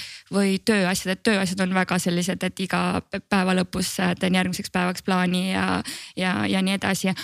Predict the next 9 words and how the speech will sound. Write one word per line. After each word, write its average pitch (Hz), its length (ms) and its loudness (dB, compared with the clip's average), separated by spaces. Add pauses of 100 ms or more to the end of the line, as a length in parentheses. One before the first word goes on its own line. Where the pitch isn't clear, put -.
(120)
Aga 196 260 0 (560)
enda 208 340 2
eraelu 190 520 2
või 185 180 0
spordiasjadesse 190 840 0
ei 185 80 4
ole 180 240 2
nii 180 600 0
täpne, 190 500 0